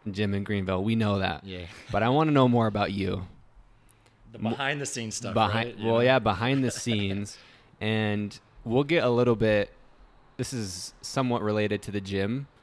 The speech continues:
Speaker 1: but I've noticed that every single person that walks in there, whether they're some fit Insta chick with thousands of followers or some just grungy dude, like, you treat everyone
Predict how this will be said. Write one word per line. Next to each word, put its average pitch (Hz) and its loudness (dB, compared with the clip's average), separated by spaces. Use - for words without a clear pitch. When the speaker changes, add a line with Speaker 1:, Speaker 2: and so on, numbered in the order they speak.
Speaker 1:
but 110 0
I've 117 2
noticed 113 0
that 107 -2
every 127 -2
single 123 -2
person 110 -2
that 95 -2
walks 92 -2
in 95 -6
there, 107 -2
whether 104 -2
they're 95 -6
some 98 -6
fit - -4
Insta 101 -6
chick - -4
with 98 -6
thousands 98 -2
of 92 -8
followers 95 -4
or 92 -4
some 104 -4
just 95 -6
grungy 107 -2
dude, 101 -2
like, 104 -6
you 120 -2
treat 123 -4
everyone 101 -2